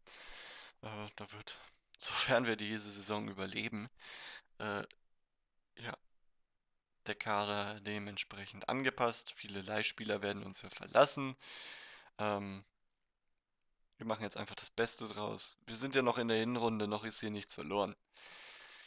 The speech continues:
Genau. Ich hab's ein bisschen angepasst. Die beiden spielen ein wenig offensiver, Benjamin und Jansen, die beiden natürlich auch. Es ist ein Stürmer.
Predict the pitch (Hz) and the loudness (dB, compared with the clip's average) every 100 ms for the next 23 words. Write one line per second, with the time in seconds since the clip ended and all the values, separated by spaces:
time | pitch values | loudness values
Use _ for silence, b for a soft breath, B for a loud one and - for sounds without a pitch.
0 | B B - 139 101 95 _ _ _ _ | B B 10 12 12 8 _ _ _ _
1 | _ _ _ - - _ - 147 - 156 | _ _ _ -20 -20 _ 8 8 8 0
2 | - 113 170 180 170 160 - - B B | 4 6 8 10 12 12 10 -2 B B
3 | - 143 127 120 123 127 - 127 120 117 | -4 2 10 10 10 4 4 4 4 2
4 | 117 _ 127 123 131 127 - 143 156 139 | -8 _ -2 2 2 2 6 6 6 2
5 | 139 139 127 131 131 131 123 123 117 117 | 8 8 8 4 6 4 4 4 6 6
6 | 120 120 120 117 113 110 107 107 104 - | 6 2 0 0 0 4 4 4 -2 -2
7 | 101 98 - 117 113 - - - 123 120 | -6 -2 2 2 2 -4 -4 4 4 6
8 | 117 | 4